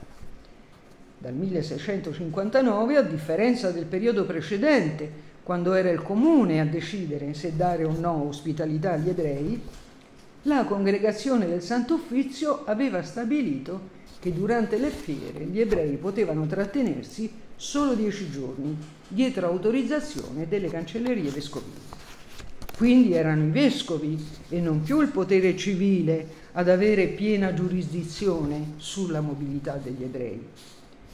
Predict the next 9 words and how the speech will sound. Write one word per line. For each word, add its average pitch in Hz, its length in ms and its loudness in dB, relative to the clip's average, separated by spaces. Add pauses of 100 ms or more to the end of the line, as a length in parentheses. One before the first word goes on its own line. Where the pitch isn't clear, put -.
(140)
Sulla 156 280 -6
frequenza 170 640 2
alle 156 140 -2
fiere 196 260 0
Folignati 180 720 0 (520)
dal 151 280 0
millesettecentosettanta 196 1800 0 (320)
al 143 180 -2
milleottocentocinquantatré 226 1800 0